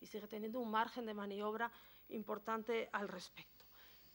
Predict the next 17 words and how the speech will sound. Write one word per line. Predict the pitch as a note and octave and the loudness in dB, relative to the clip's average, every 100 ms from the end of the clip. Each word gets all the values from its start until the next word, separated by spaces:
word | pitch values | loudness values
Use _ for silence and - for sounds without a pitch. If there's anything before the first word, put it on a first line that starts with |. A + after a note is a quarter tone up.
| - - | -20 0
Proyectemos | - B3+ B3+ - E4 E4+ D#4 | 8 10 10 4 2 2 2
esto | D#4+ - E4 D4+ | -4 -2 -4 0
sobre | - A#3+ A3 | 2 2 4
la | G#3 | 2
cuestión | G#3+ - C4 C4 | 0 0 0 2
que | B3+ | 0
creo | B3 A#3+ | 2 2
que | A#3 | 0
es | G#3+ | -2
nuclear | G#3+ G#3 G#3+ A#3+ | -2 2 4 4
y | A#3+ | 4
que | - | -2
ha | |
aparecido | G3+ G#3+ G3+ - A3 G#3 G3 | 0 0 -2 -4 -2 -2 -2
en | G#3 F#3+ | -4 -6
algún | F3+ - F#3 F3 | -10 -12 -14 -14
espacio. | - - - - | -16 -20 -20 -20